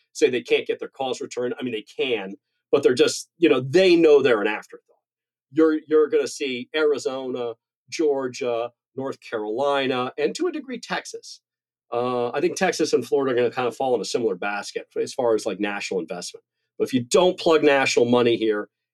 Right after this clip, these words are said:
and if the party, the, the Democratic Party, doesn't really have a come to Jesus moment, uh, kind of reorganizing, uh, you know, I, I just don't see it. Uh,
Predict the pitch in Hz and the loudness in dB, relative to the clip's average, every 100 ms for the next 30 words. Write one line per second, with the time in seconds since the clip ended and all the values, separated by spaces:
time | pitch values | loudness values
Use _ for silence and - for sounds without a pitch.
0 | _ 123 117 113 123 117 - 113 104 98 | _ 0 2 0 -2 -4 -4 -4 -4 -8
1 | - 151 143 127 117 113 _ 117 135 135 | -2 2 2 0 -4 -10 _ -6 -6 -6
2 | 120 107 - 123 120 110 - _ _ - | -6 -8 -2 0 0 -2 -8 _ _ -2
3 | 143 127 123 110 123 131 123 120 110 107 | 2 2 2 -2 0 2 2 0 -2 -6
4 | - 117 107 95 110 120 101 95 107 98 | -2 -2 -2 -6 -8 -8 -8 -6 -4 -4
5 | 98 - _ _ _ - 92 90 120 107 | -6 -10 _ _ _ -8 -6 -6 -6 -8
6 | 87 - 127 127 117 113 104 95 92 95 | -8 -2 2 6 6 6 4 4 2 0
7 | 90 90 101 101 _ 131 113 110 92 90 | 0 -4 -8 -12 _ -12 -6 -4 -4 -6
8 | - _ _ - - 123 - - 87 - | -12 _ _ -10 -4 2 2 2 0 0
9 | 95 92 | 0 0